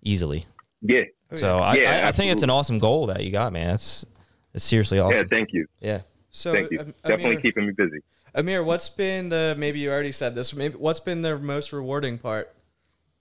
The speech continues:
Speaker 2: Yeah, so the most rewarding part, um, is meeting the new people. Uh, it's funny because you always think of Palmyra as a small town. It's like, you know, if you went to elementary and high school, you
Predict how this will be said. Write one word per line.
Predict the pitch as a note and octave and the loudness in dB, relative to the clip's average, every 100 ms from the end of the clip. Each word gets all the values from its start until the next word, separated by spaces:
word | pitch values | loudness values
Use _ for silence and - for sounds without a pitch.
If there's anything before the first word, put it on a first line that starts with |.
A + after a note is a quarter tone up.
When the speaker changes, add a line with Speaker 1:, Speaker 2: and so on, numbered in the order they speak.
| _ _ _ - - | _ _ _ -10 2
Speaker 2:
Yeah, | B2+ F#2+ - | 4 4 2
so | B2+ | 2
the | A#2+ | 4
most | C3+ E3+ | 2 2
rewarding | D#3 B2 B2+ A#2+ G#2 | 2 4 4 4 0
part, | A2 G2 G2 - | 2 2 2 2
um, | G2+ F#2+ F#2+ F#2 - | 2 4 2 0 2
is | G2+ F#2+ E2 | 2 2 0
meeting | G2+ A2+ A2+ A2 A2 G#2+ _ | 2 4 2 0 -2 -8 _
the | G#2 | 0
new | F#2+ G#2 | 4 2
people. | G2+ G#2+ A2+ A2+ B2 | 4 2 4 2 4
Uh, | - G#2 F#2+ F2 | 2 4 4 2
it's | F#2 - | 0 0
funny | B2 G2+ | 2 2
because | F#2+ - G2 F#2+ - | 0 2 2 2 2
you | A2 | 4
always | A#2 G#2+ | 4 2
think | A2+ G#2 | 0 -2
of | F#2 A2 | -2 -2
Palmyra | G2 G2+ G2+ F2+ | 2 2 2 2
as | E2+ | -2
a | E2 - | -8 -2
small | G2+ F#2 - | 0 2 2
town. | G2+ F#2 | 0 0
It's | F2+ - | -4 0
like, | F2+ E2 _ _ - | 0 0 _ _ 0
you | B2+ | 2
know, | G2+ | 4
if | A2 | 2
you | A#2 | 2
went | B2 A2 | 2 4
to | G2 G2 | 4 4
elementary | G#2+ G2+ G#2 - F#2+ | 2 2 0 2 2
and | F2+ | 2
high | G#2 G2+ | 0 -2
school, | - | -2
you | E2+ | -2